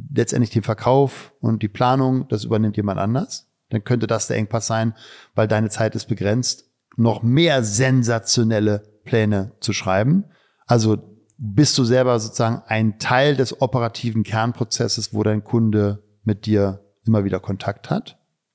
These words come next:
Bist du ein wichtiges Bestandteil, damit der normale Kernprozess mit dem Kunden funktioniert? Und da mal zu schauen, wo ist grad bei dir der, ne, der, der Punkt? Und das ist bei jeder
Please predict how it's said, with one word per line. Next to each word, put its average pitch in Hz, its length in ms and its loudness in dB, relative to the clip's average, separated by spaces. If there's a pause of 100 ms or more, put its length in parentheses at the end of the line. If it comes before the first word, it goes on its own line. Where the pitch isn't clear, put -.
(140)
Bist - 240 -2
du 107 260 2 (360)
ein 101 260 -4
wichtiges 117 460 0
Bestandteil, 104 600 -2
damit 104 540 0 (340)
der 101 100 0
normale 101 420 0
Kernprozess 101 800 -4
mit 101 240 -4
dem 107 140 0
Kunden 101 300 -4
funktioniert? 101 760 -4 (480)
Und 139 100 0
da 170 120 6
mal 220 120 4
zu 220 120 2
schauen, 156 500 4
wo 175 320 4
ist - 140 2
grad 151 220 0
bei 147 100 2
dir 143 180 2
der, 135 460 0
ne, 151 240 2
der, - 140 -4
der 131 120 -2
Punkt? 143 460 -2
Und 120 100 -2
das 123 140 -2
ist - 200 -6
bei 131 120 2
jeder 143 560 4